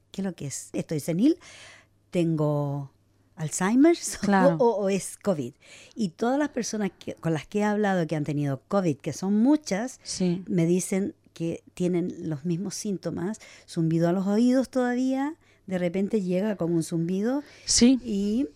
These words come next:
Speaker 2: también
Speaker 1: son,
Speaker 2: me pasó.
Speaker 1: son como que los efectos secundarios después que uno ya, ya pasó el virus, la, la crisis, digamos,
Speaker 2: Sí,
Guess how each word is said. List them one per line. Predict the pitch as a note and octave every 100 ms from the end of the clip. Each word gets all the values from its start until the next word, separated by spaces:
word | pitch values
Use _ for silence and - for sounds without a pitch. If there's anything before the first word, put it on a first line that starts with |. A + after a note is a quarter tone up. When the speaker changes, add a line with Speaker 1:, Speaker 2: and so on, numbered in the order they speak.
| -
Speaker 2:
también | G3 F#3+ G3
Speaker 1:
son, |
Speaker 2:
me | G#3
pasó. | - G3+ - G3+ G3+
Speaker 1:
son | F3+ - A3+ A3+ A3+
como | F#3+ G3 F3+
que | - F3+ F3 F3 -
los | F3+ E3+ -
efectos | F3+ G3+ -
secundarios | - F#3 F3 E3+ F3+ G3 G3+
después | G3 - F#3+
que | G3
uno | F3
ya, | E3+ E3+ E3+ - -
ya | G3+ D#3
pasó | - - G3
el | A#3+
virus, | A#3+ C#4 D4+
la, | B3 F3+
la | D#3+
crisis, | D3+ A3+ C4 - C#4+
digamos, | D4 D4 D4
Speaker 2:
Sí, | E4+